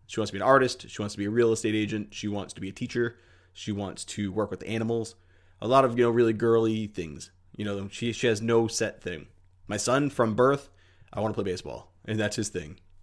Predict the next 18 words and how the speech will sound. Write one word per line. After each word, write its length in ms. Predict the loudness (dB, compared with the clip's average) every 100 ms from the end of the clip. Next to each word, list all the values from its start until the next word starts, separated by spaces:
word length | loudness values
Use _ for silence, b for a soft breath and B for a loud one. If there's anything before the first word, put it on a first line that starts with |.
| -12 2
Although 180 | 6 8
one 240 | 6 6
year 140 | 4 2
he 80 |
did 240 | 2 0 2
say, 380 | 2 2 0 b b b b
"Well, 120 | -2 2
if 80 |
I 20 | 4
don't 160 | 4
play 100 | 4
baseball, 460 | 4 2 2 0 0
I 80 | 0
want 320 | -2 -4 -4
to 100 | -6
be 120 | -6
a 20 |
commentator. 600 | -6 -8 -8 -10 -10 -12